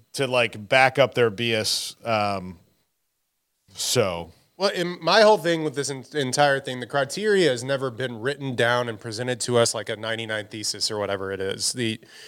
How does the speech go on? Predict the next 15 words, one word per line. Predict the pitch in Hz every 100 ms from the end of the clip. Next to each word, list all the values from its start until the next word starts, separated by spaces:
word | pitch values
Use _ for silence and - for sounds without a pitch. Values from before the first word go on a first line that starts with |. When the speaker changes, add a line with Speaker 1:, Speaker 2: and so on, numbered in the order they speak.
| - 131
Speaker 2:
I, | 127
I'm, | 123 117
I'm | 123
not | 117 113
sure. | - 113 104
My, | 110 107 101 101 _ _ _ _ _ _ -
uh, | 107 101 - - _ _ _ _ _ _ -
historicity | 147 - 123 120 123 110 104
on | 98
the, | 101 101
uh, | 98 98 95 107 _ _ _ _ _ _ _
events | 123 107 104 -
of | 92 - _ _ _ _ _ _ _ _ _ _ _ _ _ _ _
Catholicism | - 117 107 101 110 98 101
and | 95 95 90